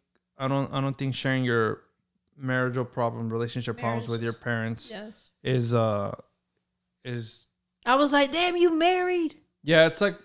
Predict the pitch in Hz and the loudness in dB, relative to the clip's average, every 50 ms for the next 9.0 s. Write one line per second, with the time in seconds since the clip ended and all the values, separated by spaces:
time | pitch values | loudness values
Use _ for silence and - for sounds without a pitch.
0 | _ _ _ - 143 147 147 - - 143 - - 175 185 180 - - - 151 143 | _ _ _ -6 -4 -2 -2 -2 -2 -4 -4 -2 -2 -2 -2 -2 -2 0 2 2
1 | 143 147 147 139 131 135 131 127 120 110 - - - - 131 127 123 120 117 113 | 2 2 0 -2 0 0 2 2 0 -2 -4 -8 -14 -12 -6 -4 -2 0 0 -2
2 | 104 117 123 123 113 - 131 120 123 123 - 135 120 - 101 85 117 113 - 202 | -2 -2 -4 -4 -4 -4 -4 -2 -4 -4 -4 -6 -8 -8 -6 -4 -2 -2 0 0
3 | - 135 - 330 254 269 262 269 269 269 262 277 269 269 262 262 254 247 233 233 | 0 0 0 0 2 2 2 4 4 2 2 2 0 0 0 2 0 0 0 -2
4 | 196 220 220 160 170 165 165 165 165 160 156 156 - - 247 226 - - - 139 | -4 -4 -2 0 2 2 2 2 2 2 2 2 2 2 2 2 0 0 -2 -4
5 | 131 127 131 135 135 131 131 127 123 107 - 127 117 - - 123 117 113 113 113 | -2 -2 -2 0 0 0 -2 -2 -4 -6 -6 -6 -6 -4 -2 0 2 2 2 0
6 | 110 110 113 113 110 110 - - 107 120 139 160 143 - - 185 196 185 - 180 | -2 -4 -6 -6 -8 -8 -8 -8 -6 -4 -4 -4 -4 0 2 2 2 2 0 0
7 | 151 123 - - 147 135 139 143 139 131 123 117 127 123 123 110 120 117 113 110 | -2 -2 -2 0 2 2 2 2 0 -2 -2 -2 -2 -2 -2 -2 -4 -4 -2 -2
8 | 117 113 113 110 107 104 101 104 104 104 110 107 107 101 98 95 - _ - | -2 -2 -2 -4 -8 -10 -10 -12 -12 -10 -8 -6 -6 -6 -8 -12 -16 _ -20